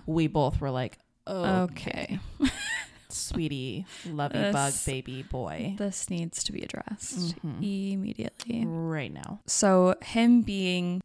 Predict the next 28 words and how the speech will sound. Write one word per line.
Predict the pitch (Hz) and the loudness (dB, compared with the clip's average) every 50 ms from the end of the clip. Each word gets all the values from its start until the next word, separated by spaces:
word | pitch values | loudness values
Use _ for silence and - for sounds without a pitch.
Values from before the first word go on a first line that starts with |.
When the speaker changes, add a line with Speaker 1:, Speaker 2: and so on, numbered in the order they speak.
| - | -8
Speaker 2:
kind | - - - 190 185 | 0 2 4 4 6
of, | 180 175 165 | 4 4 4
like, | 170 165 160 - - - - | 4 2 2 0 -6 -4 -4
the | 180 | -4
catalyst | 175 - - - - - 175 175 170 165 160 - 92 - - 208 - - - - - - - - _ _ _ _ _ - - | -4 -4 -10 -10 -6 0 2 2 2 2 2 0 0 0 0 0 -2 -2 -2 -2 -2 -4 -6 -10 _ _ _ _ _ -2 0
of | 185 175 170 165 165 160 160 165 - - - - - - _ _ - | 2 4 4 2 2 0 -2 -6 -10 -12 -14 -18 -20 -20 _ _ 0
that | 190 180 175 | 2 2 4
episode, | - 170 165 - - 165 - - - - 165 180 202 202 - - _ _ - | 4 2 2 2 -2 -2 -2 -2 0 0 -2 -2 -2 -4 -8 -12 _ _ 2
not | 214 220 208 202 | 4 6 6 6
giving | 214 202 180 185 185 | 4 4 4 4 2
him | 180 175 | 2 0
full | - - 165 170 | 0 -2 -4 -4
credit, | - - 156 - - - - - | -2 -4 -6 -4 -4 -4 -4 -4
but | - - | -4 -2
you | - 196 185 | 0 0 0
know | 175 | 0
what | - - | -2 -4
I | |
mean. | - 185 196 196 196 _ - | -6 -6 -6 -6 -6 _ -4
Speaker 1:
Mm-hmm. | 180 185 190 170 147 147 175 - _ | -2 0 0 0 0 -2 -4 -6 _
Speaker 2:
He | - - - - - 220 208 196 196 196 190 190 196 190 190 190 190 - - _ _ | -14 -12 -10 -4 -2 0 0 2 2 2 2 2 2 4 4 4 2 0 -2 _ _
seemed | - - - - 185 202 247 277 285 | -2 0 2 4 6 6 6 6 6
very | - 190 185 185 190 196 | 6 4 4 4 4 4
enthusiastic | 202 202 - 202 190 185 180 170 160 165 190 - - - 320 339 - - | 2 2 2 0 2 2 4 4 4 4 2 0 2 0 0 0 0 -2
to | - - - 220 196 190 190 185 185 180 180 180 180 - | -2 0 2 4 4 4 4 4 4 4 2 2 0 0
listen | - 180 175 - - 208 220 | -2 -2 0 0 0 0 0
to | - 262 269 | 2 2 2
it | 294 359 415 | 2 2 0